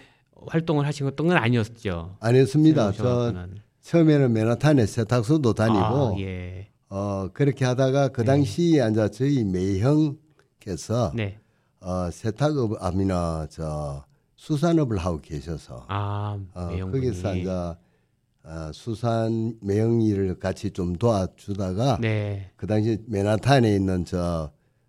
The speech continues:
Speaker 2: 암스테르담 애비뉴 백팔 가 코너에
Speaker 1: 네, 네.
Speaker 2: 생선 가게가 하나 나와서
Speaker 1: 네.
Speaker 2: 그때부터 시작하게
Speaker 1: 아.
Speaker 2: 됐죠.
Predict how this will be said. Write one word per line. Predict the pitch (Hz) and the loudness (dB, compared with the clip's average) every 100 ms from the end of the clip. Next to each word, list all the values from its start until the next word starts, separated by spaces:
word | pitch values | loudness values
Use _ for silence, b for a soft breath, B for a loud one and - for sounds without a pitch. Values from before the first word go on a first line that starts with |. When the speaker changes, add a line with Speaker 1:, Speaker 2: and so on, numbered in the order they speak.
| _ | _
Speaker 2:
암스테르담 | - 135 123 139 131 127 | 0 0 2 0 2 0
애비뉴 | 120 110 110 107 95 | 0 2 4 4 2
백팔 | 117 113 120 110 | -2 -2 0 0
가 | 113 101 | 2 0
코너에 | - 139 123 90 92 131 | -2 0 2 2 2 4
Speaker 1:
네, | 139 | 4
네. | 113 110 104 110 - | 2 -2 -2 -6 -8
Speaker 2:
생선 | - 123 120 143 | -2 2 6 6
가게가 | 135 117 107 87 | 6 6 4 2
하나 | 90 92 92 | 0 0 0
나와서 | 87 85 90 - 110 101 | 0 -2 -4 -2 0 2
Speaker 1:
네. | 139 127 110 104 | 4 4 2 0
Speaker 2:
그때부터 | 156 156 151 131 131 135 | 2 4 4 4 2 2
시작하게 | - 90 98 101 101 | 0 -2 0 2 2
Speaker 1:
아. | 90 | 2
Speaker 2:
됐죠. | 104 90 - 76 | -2 -4 -8 -16